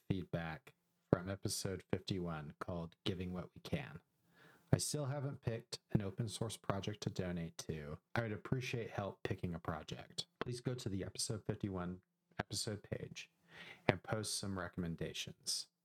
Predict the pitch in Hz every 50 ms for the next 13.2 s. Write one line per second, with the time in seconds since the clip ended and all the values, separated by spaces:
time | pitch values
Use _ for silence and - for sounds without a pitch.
0 | _ - 104 95 90 85 - 92 90 87 82 82 85 82 85 92 110 113 123 131
1 | 127 - - _ _ _ _ _ _ _ - - 110 98 92 87 - - 80 73
2 | - - - - - - - - - - - - _ _ _ _ _ _ _ _
3 | _ _ _ _ _ _ - - - - - - - - - - 101 107 110 113
4 | 110 - 123 117 113 107 107 101 95 - - 113 110 104 101 90 98 - - 135
5 | 135 131 127 117 110 107 107 107 107 107 - - 110 107 107 110 113 107 98 95
6 | - - - - - 78 82 80 78 - - - - - - - - - - -
7 | _ _ _ _ _ _ _ _ _ _ _ _ _ _ _ _ _ _ - -
8 | - - - 113 98 87 - - - - _ _ _ _ _ _ _ - _ _
9 | _ _ _ _ _ _ _ - - 120 131 143 143 127 143 135 117 107 98 95
10 | 95 92 90 - - 85 87 - - - 80 82 82 85 85 80 90 92 92 -
11 | - - - - 110 - 107 - - 117 104 - - 101 95 - 101 90 - -
12 | 87 87 85 85 - - - 87 - 80 76 - - - - 80 - - - -
13 | - - -